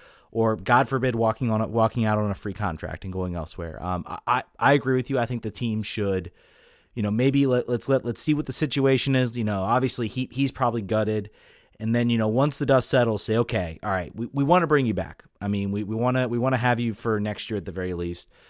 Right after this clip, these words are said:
Let's work out a new contract. You know, we're willing to, you know, pretty much give you whatever you want, allow you to heal. You know, take that pressure off of you of where, what am I gonna do next season?"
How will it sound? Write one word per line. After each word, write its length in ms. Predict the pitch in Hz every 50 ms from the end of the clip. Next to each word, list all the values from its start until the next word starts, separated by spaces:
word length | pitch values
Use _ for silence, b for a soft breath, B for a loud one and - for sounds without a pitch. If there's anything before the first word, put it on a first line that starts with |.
| b b b b b b
Let's 160 | - 104 -
work 220 | - 123 139 135 170
out 140 | 156 151 151
a 40 |
new 140 | 147 147 139
contract. 720 | - - 131 120 117 113 - 127 117 113 110 107 - -
You 100 | - 110
know, 140 | 104 98 95
we're 180 | 92 101 104 104
willing 360 | 110 117 120 120 120 120 113
to, 220 | - 123 117 104 - _ -
you 100 | - 120
know, 120 | 104 101
pretty 220 | - - - 135 135
much 240 | 127 123 - - -
give 180 | 123 120 107
you 100 | 113 113
whatever 260 | 107 107 113 117 117
you 120 | 127 123 117
want, 300 | 110 107 107 107 107 101
allow 200 | 98 101 104 107
you 120 | 107 104
to 80 | 95 101
heal. 440 | - - 98 92 92 90 85 82 - b b b b b b b b b
You 80 | b 107
know, 140 | 107 107 104
take 260 | - - 151 151 -
that 200 | 165 156 - -
pressure 500 | - - - 147 139 127 - - 120 113
off 220 | 113 110 113 - -
of 100 | 95 101
you 180 | 98 101 98
of 140 | 92 87 87
where, 180 | 110 113 113 117
what 200 | 110 120 117 120
am 80 | 113
I 80 | 113 107
gonna 200 | 107 107 104 95
do 200 | 85 104 104 101
next 260 | 95 90 87 - -
season?" 460 | - 87 82 78 90 85 78 80 87